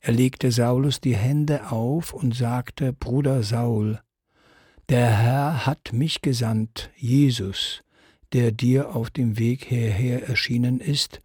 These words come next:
Du sollst wieder sehen und mit dem Heiligen Geist erfüllt werden.“ Sofort fiel es wie Schuppen von seinen Augen, und er sah wieder,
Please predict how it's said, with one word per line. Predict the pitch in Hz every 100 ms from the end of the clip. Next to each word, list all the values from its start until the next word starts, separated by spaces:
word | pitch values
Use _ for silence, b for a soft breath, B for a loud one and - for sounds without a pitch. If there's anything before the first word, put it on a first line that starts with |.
| b b b -
Du | 120
sollst | 113 131 117 -
wieder | 135 156 156
sehen | 110 120 120 131 151
und | - 131 117 -
mit | 117
dem | - 113
Heiligen | 113 131 131 127 123
Geist | 120 110 120 117 - -
erfüllt | - 135 - 110 98 -
werden.“ | 98 92 95 95 _ _ _ _ _ _ _ _ _ _
Sofort | - 135 - 131 131 110
fiel | - - 143 147
es | - 131 -
wie | 113
Schuppen | - - 147 143 131
von | - 110
seinen | 120 113 110 113
Augen, | - 110 113 127 131 B B B B
und | 147 131
er | 120
sah | 113 131 123
wieder, | 120 135 107 92 92